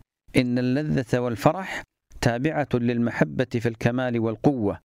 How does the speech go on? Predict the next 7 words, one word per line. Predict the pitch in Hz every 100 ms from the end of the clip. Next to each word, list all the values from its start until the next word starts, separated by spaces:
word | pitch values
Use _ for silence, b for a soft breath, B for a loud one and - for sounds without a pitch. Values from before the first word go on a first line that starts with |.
| _ _ -
والمحبة | - 113 110 123 113 127 - 113 - _ _ _
تابعة | - 113 120 120 117 117
لمعرفة | 110 110 113 107 123 117 -
المحب | 110 107 - 117 113 110
بصفات | 104 107 123 113 110
المحبوب | 107 107 107 117 110
وجماله، | 104 104 110 110 117 95